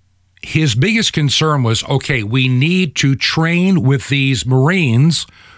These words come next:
who may not be aware of the desert conditions." Now, just so you know, this,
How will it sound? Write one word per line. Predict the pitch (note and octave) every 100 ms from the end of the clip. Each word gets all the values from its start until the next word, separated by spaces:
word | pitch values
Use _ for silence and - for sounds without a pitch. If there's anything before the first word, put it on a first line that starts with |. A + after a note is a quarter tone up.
| -
who | C3+
may | C#3+ F3
not | E3+ E3 B2+
be | D#3+ D3+ C#3+ -
aware | B2 A2 D3+ D#3 C3 B2+
of | - A#2+ G2
the | B2 A#2+ - - - -
desert | G2+ C#3+ D#3 C3 A2
conditions." | - A#2 E3 E3+ G2 E2
Now, | A2+ A2+
just | G2+ G3 -
so | F#3
you | E3+
know, | E3 G3+ D3+ - _ - - - _ _
this, | B2 A#2 G#3+ - -